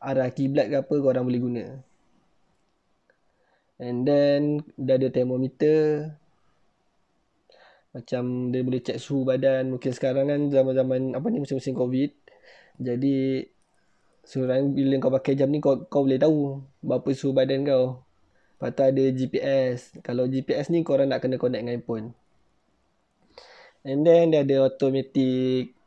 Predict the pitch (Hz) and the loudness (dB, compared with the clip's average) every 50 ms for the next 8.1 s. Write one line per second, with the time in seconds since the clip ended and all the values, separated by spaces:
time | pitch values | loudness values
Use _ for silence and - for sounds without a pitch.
0 | _ _ - 139 135 131 131 135 131 135 135 135 151 156 156 151 151 151 151 - | _ _ -2 0 2 2 2 0 -4 -4 -2 2 2 4 4 4 2 0 -2 -6
1 | - - _ _ - 131 123 - 156 151 151 156 151 151 151 139 151 151 156 156 | -12 -20 _ _ -12 -4 0 2 2 4 4 2 2 2 2 2 2 4 4 4
2 | 156 165 180 165 196 202 202 202 202 196 175 - _ _ - 151 147 151 156 170 | 6 4 4 4 4 4 4 2 0 -2 -6 -14 _ _ -2 0 2 4 4 4
3 | 180 175 160 143 151 147 143 143 143 139 139 135 135 131 131 135 135 139 139 135 | 4 2 2 2 2 2 4 4 4 2 2 2 2 2 2 2 0 0 0 2
4 | 139 147 175 - - _ _ _ _ _ _ _ _ _ _ _ _ _ _ _ | 0 0 0 -2 -4 _ _ _ _ _ _ _ _ _ _ _ _ _ _ _
5 | _ _ _ _ _ _ _ _ _ _ _ _ _ _ _ _ _ _ _ _ | _ _ _ _ _ _ _ _ _ _ _ _ _ _ _ _ _ _ _ _
6 | _ _ _ _ _ _ _ _ _ _ _ _ _ _ _ _ _ _ _ _ | _ _ _ _ _ _ _ _ _ _ _ _ _ _ _ _ _ _ _ _
7 | _ _ _ _ _ _ _ _ _ - - 127 127 123 123 123 120 127 127 139 | _ _ _ _ _ _ _ _ _ -16 -12 -10 -8 -8 -8 -8 -6 -6 -4 -4
8 | 151 180 | -4 -6